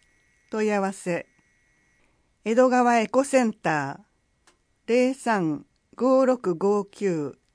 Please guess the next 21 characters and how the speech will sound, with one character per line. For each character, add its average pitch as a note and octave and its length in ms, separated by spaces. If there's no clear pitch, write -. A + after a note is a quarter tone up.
一 G#3+ 280
六 B3 300
五 F3 300
一。 - 520
一、 F#3+ 560
布 B3 360
草 C4+ 260
履 B3+ 160
作 G#3+ 300
り E3+ 140
講 A3 260
習 A3 320
会。 D#3+ 380
日 A#3 320
時、 D3+ 240
八 B3 320
月 B3+ 300
八 A3 300
日 G3 340
金 B3 380
曜、 D#3+ 380